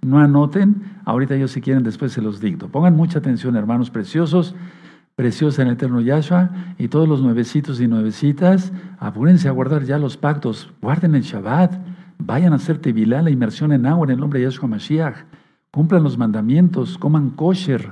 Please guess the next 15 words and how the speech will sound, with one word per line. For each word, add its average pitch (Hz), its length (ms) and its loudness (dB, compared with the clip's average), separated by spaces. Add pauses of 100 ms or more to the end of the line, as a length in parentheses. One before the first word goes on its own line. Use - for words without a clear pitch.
(140)
recta 131 340 -4
final 117 280 -2
treinta 113 320 -2
y 110 100 2
ocho, 151 360 -2
ahí 107 240 -2
explico 123 360 -4
los 120 200 -6
alimentos. 135 600 -2 (380)
Bueno, 95 320 -4 (260)
atención, 123 680 0 (720)
mucha 175 260 2
atención, 120 540 -2 (640)
no 127 120 2
anoten. 143 540 2